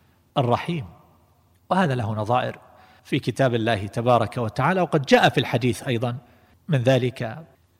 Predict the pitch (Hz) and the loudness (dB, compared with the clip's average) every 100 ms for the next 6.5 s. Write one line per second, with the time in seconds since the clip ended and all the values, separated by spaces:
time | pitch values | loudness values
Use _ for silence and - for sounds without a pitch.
0 | _ _ - 156 - 165 160 - - - | _ _ -2 -2 0 -2 -4 -10 -20 -20
1 | _ _ _ _ _ _ - 139 110 104 | _ _ _ _ _ _ 0 0 0 -4
2 | 113 98 120 _ _ _ _ _ _ _ | -12 -12 -20 _ _ _ _ _ _ _
3 | - - 139 131 123 123 113 113 127 113 | -4 0 2 2 0 -2 -2 -2 -4 -6
4 | 110 113 113 104 101 123 131 - - _ | -6 -4 -2 -4 -2 -4 -6 -10 -20 _
5 | _ _ _ _ - 123 113 110 110 - | _ _ _ _ -4 -2 -2 -4 -8 -14
6 | - 156 156 151 | -2 0 2 0